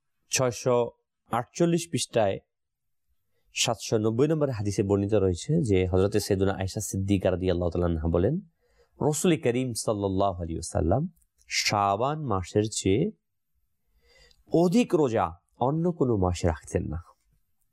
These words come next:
সম-, বরং সম্পূর্ণ মাসই রোজা রেখে নিতেন এবং ইরশাদ করতেন, "নিজের সামর্থ্য অনুযায়ী আমল করো,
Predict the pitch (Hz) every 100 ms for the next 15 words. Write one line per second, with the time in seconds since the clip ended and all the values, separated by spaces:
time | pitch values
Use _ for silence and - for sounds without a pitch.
0 | _ - 120 127 123 - 107 113 117 -
1 | 139 151 165 156 110 92 98 117 - 160
2 | 104 95 101 95 90 101 - - - -
3 | _ _ _ _ _ _ - 202 - 98
4 | - 101 - 90 - 98 90 95 107 98
5 | - 110 165 165 147 131 123 107 101 95
6 | 92 90 92